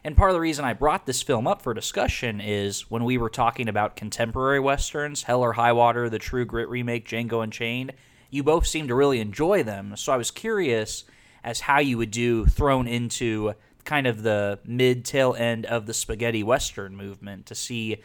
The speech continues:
'cause a lot of the Westerns you guys like were inspired by spaghetti Westerns. So I wanted to see how you would feel about this film. Now, granted, there is an argument to be made that this is not the starter <laughs> spaghetti Western,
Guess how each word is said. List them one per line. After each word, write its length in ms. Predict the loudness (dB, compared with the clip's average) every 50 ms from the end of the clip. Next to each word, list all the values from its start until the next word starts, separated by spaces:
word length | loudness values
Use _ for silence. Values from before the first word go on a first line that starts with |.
| -12 _ _ -20 -16 -6
'cause 240 | -4 -2 -2 -2 -4 -6
a 60 | -2
lot 220 | 2 2 4 4
of 80 | 4 2
the 100 | 2 0
Westerns 580 | 2 0 0 -2 -4 -4 -4 -6 -6 -6 -6 -4
you 140 | -2 0
guys 320 | 2 2 2 0 -2 -4 -4
like 440 | -2 -2 0 0 -2 -4 -6 -8 -8
were 200 | -6 -4 -2 -2
inspired 840 | -2 -4 -4 -4 -4 -2 -4 -4 -2 -4 -6 -6 -8 -8 -8 -10 -12 -12 _ _
by 420 | -6 -4 -4 -4 -4 -6 -8 -10 -12 -14
spaghetti 460 | -14 -10 -8 -6 -4 -4 -4 -4 -4
Westerns. 580 | -6 -8 -10 -10 -12 -14 -14 -16 -16 -16 -16 -18 _ _ _ _ _ -8
So 120 | -2 0
I 60 | 0
wanted 200 | 0 0 -2 -2
to 60 | -4 -4
see 220 | -4 -4 -2 0
how 100 | 0 2
you 160 | 2 0 0
would 140 | -4 -6 -8
feel 600 | -10 -10 -8 -4 -2 0 0 0 0 -2 -2 -6 _ _ _ _ _ _ -10
about 640 | -10 -6 -2 0 0 0 0 0 -2 -6 -10 -16 -18 _ _ -12
this 240 | -10 -8 -8 -8 -6
film. 340 | -4 -2 -2 -2 -2 -2
Now, 140 | -2 -2 -2
granted, 400 | 0 0 -2 -2 -2 -4 -4 0
there 140 | 2 2 2
is 120 | 2 0
an 60 | -2 -2
argument 220 | -2 -2 -2 -4
to 100 | -4 -4
be 40 | -2
made 200 | 0 0 0 0
that 160 | -2 -2 -4
this 160 | -4 -4 -4 -4
is 140 | -4 -4
not 300 | 0 0 2 2 0 -2
the 60 | -4 -4
starter 440 | -4 0 2 2 2 2 2 2
<laughs> 120 | 0 0 0
spaghetti 360 | -2 -4 0 2 2 4 4
Western, 720 | 4 2 0 0 -2 -4 -2 -2 0 0 0 -2 -4 -6